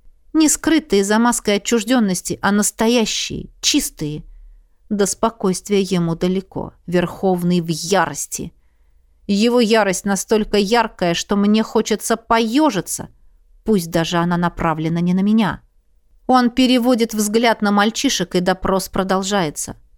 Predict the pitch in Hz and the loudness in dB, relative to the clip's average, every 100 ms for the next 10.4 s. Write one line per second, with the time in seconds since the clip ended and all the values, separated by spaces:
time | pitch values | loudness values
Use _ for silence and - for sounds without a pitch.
0 | _ - _ _ _ - - - 208 208 | _ -20 _ _ _ -20 -8 0 0 0
1 | 185 185 202 226 226 220 - 262 254 233 | 0 2 2 2 0 -6 -2 0 0 -2
2 | 254 - 247 233 220 - 247 - 151 156 | -4 -2 -2 -4 -6 -2 -2 -2 -4 -4
3 | 151 165 170 - 202 196 190 185 180 - | -2 -2 -2 -2 -2 -2 0 -2 -2 -2
4 | 226 202 165 - _ _ _ - 196 - | 0 0 -2 -8 _ _ _ -8 -6 -2
5 | 220 185 175 214 214 151 165 165 - 185 | 0 2 2 2 0 0 -4 -4 0 2
6 | 185 196 185 - - - _ _ _ _ | 2 2 0 -6 -20 -20 _ _ _ _
7 | - _ 214 220 214 226 208 214 214 208 | -20 _ 0 0 0 -2 0 2 0 0
8 | 214 214 247 233 226 214 269 262 269 262 | 0 2 2 2 2 0 0 2 2 2
9 | 254 247 220 - 196 185 214 208 214 - | 2 2 0 0 -2 -2 0 0 0 0
10 | 226 254 - | 0 0 -2